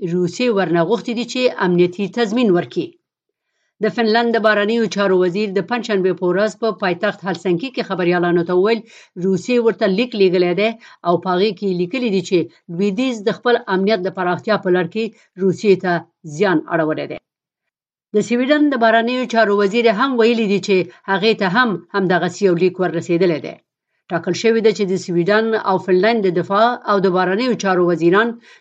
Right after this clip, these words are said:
د روسیې لیک ته د ځواب ورکولو په هکله په سټاکهولم کې غونډه وکړي.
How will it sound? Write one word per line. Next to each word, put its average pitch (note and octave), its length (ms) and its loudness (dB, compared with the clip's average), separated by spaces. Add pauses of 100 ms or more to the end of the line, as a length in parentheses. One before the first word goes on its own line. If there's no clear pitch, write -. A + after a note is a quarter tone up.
د F#3+ 40 -4 (100)
روسیې G#3 280 0 (100)
لیک A3+ 220 -2
ته A3 60 4 (100)
د - 20 4 (120)
ځواب F#3+ 260 4
ورکولو F3+ 540 0
په E3+ 120 0
هکله F3+ 280 -2 (340)
په A3 80 2 (100)
سټاکهولم F#3+ 640 0
کې F3 120 2 (380)
غونډه F3 280 2
وکړي. D#3 300 -4